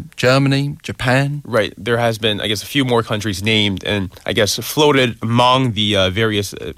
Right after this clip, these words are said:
Speaker 2: analysts watching the situation on, with regards to who's gonna be put on this list. And, you know, being put this, being put on this list is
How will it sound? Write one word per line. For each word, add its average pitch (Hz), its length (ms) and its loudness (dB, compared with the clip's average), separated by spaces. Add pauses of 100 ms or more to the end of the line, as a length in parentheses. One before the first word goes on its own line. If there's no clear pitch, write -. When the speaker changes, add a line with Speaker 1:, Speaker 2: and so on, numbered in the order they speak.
(100)
Speaker 2:
analysts 113 440 0
watching 117 440 0
the 98 80 -6
situation 98 600 -6 (460)
on, 101 440 0
with 131 300 -2
regards 110 380 2
to 113 80 -4
who's 135 200 0
gonna 123 120 2
be 107 80 0
put 120 180 -2
on 110 240 4
this 101 200 -2
list. 110 440 0
And, 110 300 0 (600)
you 127 80 -4
know, 104 120 0
being 151 320 0
put 156 240 -2
this, 139 240 0
being 165 360 -2
put 175 140 2
on 151 140 4
this 123 140 -2
list 135 260 -2
is 107 260 -4